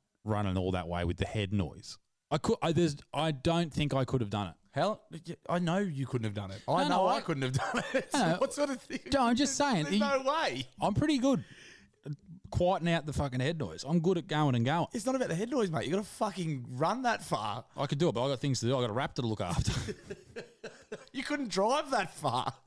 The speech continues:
Speaker 1: No, I wouldn't be able to drive that
Speaker 2: No.
Speaker 1: far. That's too much of a commitment.
Speaker 2: Yeah.
Speaker 1: He, he did an amazing job. He ran all the way, and if you're listening from overseas, it's like running from L A to New York. Massive amounts
Speaker 2: It's
Speaker 1: of distances.
Speaker 2: fucking insane.
Speaker 1: Took him, how long did it take him? It took him a while.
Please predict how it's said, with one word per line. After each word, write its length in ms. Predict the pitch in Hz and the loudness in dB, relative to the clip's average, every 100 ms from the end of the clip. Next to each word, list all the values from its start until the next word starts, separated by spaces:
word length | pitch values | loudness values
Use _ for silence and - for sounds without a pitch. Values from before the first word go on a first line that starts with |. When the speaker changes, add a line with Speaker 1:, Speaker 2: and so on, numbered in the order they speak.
| _ _ _ - | _ _ _ 0
Speaker 1:
No, 160 | 127 | 2
I 80 | 120 | 2
wouldn't 240 | 110 131 120 | 2 0 0
be 80 | |
able 140 | 95 98 | 0 0
to 60 | |
drive 240 | 95 92 87 | 2 0 0
that 100 | 90 | 0
Speaker 2:
No. 60 | |
Speaker 1:
far. 200 | 160 123 | 0 0
That's 220 | 107 135 - | 0 -2 0
too 140 | 131 | 0
much 200 | 104 - | 0 -2
of 80 | 90 | -4
a 40 | |
commitment. 480 | - 95 85 82 78 - | -2 -2 -4 -8 -10 -2
Speaker 2:
Yeah. 80 | 156 | 0
Speaker 1:
He, 100 | 196 - - - | 0 -4 -20 -8
he 100 | 170 | -4
did 120 | 170 | 0
an 80 | 247 | 2
amazing 400 | 151 127 131 92 | 4 2 0 -2
job. 140 | 110 90 | -4 -4
He 60 | |
ran 320 | 104 113 131 120 | -2 2 2 2
all 260 | 131 143 143 | 2 0 0
the 60 | |
way, 160 | 117 104 | 0 -2
and 80 | 101 | -2
if 80 | 131 | 0
you're 80 | 139 | 2
listening 200 | 131 110 | 2 2
from 120 | 104 | 2
overseas, 480 | 92 87 92 87 92 | 0 -2 -4 -6 -6
it's 140 | 87 | -4
like 140 | 113 98 | -4 -2
running 240 | 98 95 | -2 -2
from 220 | - 92 | -4 -8
L 180 | 95 90 | -4 -4
A 140 | 87 82 | -4 -6
to 100 | 87 | -2
New 120 | 85 | -2
York. 360 | 80 85 - - - _ - | -2 -6 -10 -18 -20 _ -18
Massive 600 | 98 113 135 - 110 80 87 | -10 -6 -4 -4 -8 -12 -10
amounts 420 | 101 92 80 92 | -6 -6 -6 -6
Speaker 2:
It's 100 | 131 | -6
Speaker 1:
of 60 | 85 | -4
distances. 380 | 90 - 85 139 | -6 -6 -4 -4
Speaker 2:
fucking 360 | 143 139 120 120 | -4 -4 -4 -4
insane. 380 | 117 - 123 123 | -6 -6 -8 -4
Speaker 1:
Took 180 | - - | -4 -4
him, 300 | 98 76 76 _ _ _ | -8 -12 -16 _ _ _
how 160 | 180 220 | -8 -6
long 140 | 202 | -6
did 100 | 98 | -8
it 80 | - | -10
take 240 | 139 180 | -12 -10
him? 80 | 85 | -10
It 80 | - | -10
took 160 | - - | -6 -2
him 80 | |
a 40 | 78 | -2
while. 560 | 80 120 127 - 139 | -2 -2 -2 -4 -8